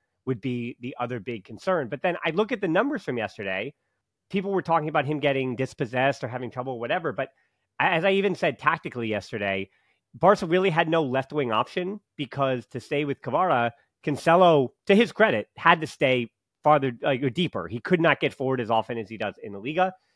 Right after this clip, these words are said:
And that meant that in transition, and why I praised Lewandowski actually yesterday too for the same reason. I thought Lewandowski did, while he could have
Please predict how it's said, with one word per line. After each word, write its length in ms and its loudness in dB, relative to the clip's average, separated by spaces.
And 120 -2
that 220 6
meant 280 4
that 180 4
in 140 2
transition, 720 0
and 100 2
why 200 8
I 60 4
praised 320 2
Lewandowski 600 4
actually 360 -2
yesterday 340 -2
too 160 -4
for 80 -4
the 100 -4
same 260 0
reason. 320 -2
I 120 2
thought 260 2
Lewandowski 540 2
did, 220 -4
while 120 4
he 100 -2
could 180 0
have 120 2